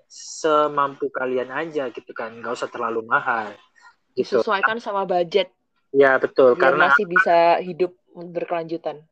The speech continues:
Speaker 1: Ya, karena apa? Karena itu tadi, fashion juga waktunya cepat berganti ya kan. Jadi ngapain kamu harus beli mahal-mahal gitu loh.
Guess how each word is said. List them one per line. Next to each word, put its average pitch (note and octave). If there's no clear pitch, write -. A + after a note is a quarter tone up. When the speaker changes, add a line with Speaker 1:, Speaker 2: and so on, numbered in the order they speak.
Speaker 1:
Ya, C3+
karena C#3+
apa? F#3
Karena D3+
itu -
tadi, D#3+
fashion D#3
juga C3+
waktunya D3+
cepat -
berganti C3+
ya A#2
kan. A2+
Jadi B2
ngapain E3+
kamu A3
harus G3
beli E3+
mahal-mahal F3+
gitu B2
loh. G#2+